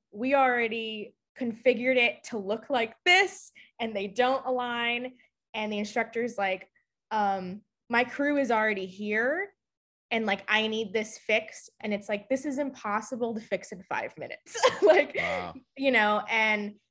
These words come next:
Speaker 1: so it's like, "Okay, what can we do to fix this in five minutes without getting the instructor mad? But we also need to tell the scheduler that this is what they,"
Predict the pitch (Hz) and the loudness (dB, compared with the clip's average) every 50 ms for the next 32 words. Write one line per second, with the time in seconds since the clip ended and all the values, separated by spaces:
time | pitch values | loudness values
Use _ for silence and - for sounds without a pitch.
0 | _ _ - - 254 247 240 233 233 233 277 240 226 220 233 240 - - 277 269 | _ _ -10 -10 -6 -4 -4 -4 -2 -2 0 0 2 4 4 2 2 0 -2 -2
1 | 262 247 247 240 202 190 208 233 233 233 233 226 226 220 220 220 233 226 _ _ | 0 0 -2 -4 -6 -6 -6 -4 -2 -2 0 0 -2 -2 -4 -6 -8 -10 _ _
2 | _ _ _ _ _ _ _ _ _ _ _ _ _ _ - - 262 - - - | _ _ _ _ _ _ _ _ _ _ _ _ _ _ -6 -4 -4 -4 -4 -8
3 | _ _ _ _ _ _ _ - 320 330 - - 339 320 320 - 311 311 302 302 | _ _ _ _ _ _ _ 0 0 0 0 -2 -2 -2 -2 -2 -4 -2 2 4
4 | 285 277 277 277 247 254 262 262 262 262 254 247 - - 240 233 226 233 233 220 | 6 6 6 6 4 2 0 2 2 0 0 -2 -4 -6 -6 -6 -4 -2 0 2
5 | 214 214 208 - 220 208 208 202 202 196 196 190 202 202 - - 247 247 240 - | 2 2 0 0 -2 -2 -2 -4 -4 -6 -6 -8 -8 -10 -2 -2 0 -2 0 -2
6 | 262 240 233 233 220 214 214 214 214 214 208 - 196 - 185 196 190 190 185 190 | -2 -2 0 2 2 4 4 4 2 0 0 -2 -4 -4 -2 -2 0 0 0 0
7 | 196 - 220 208 190 180 180 180 - 185 190 165 180 - - - 226 220 214 208 | -2 -4 -6 -4 -2 -2 -2 -2 -4 -4 -4 -4 -6 -8 -4 -2 -2 -2 0 0
8 | 220 208 202 208 208 202 202 202 196 175 - - 190 190 - 202 180 - 127 - | -2 0 2 2 2 2 0 0 -2 -6 -6 -6 -10 -12 -12 -14 -12 -10 -12 -8
9 | - 180 175 | -6 -6 -6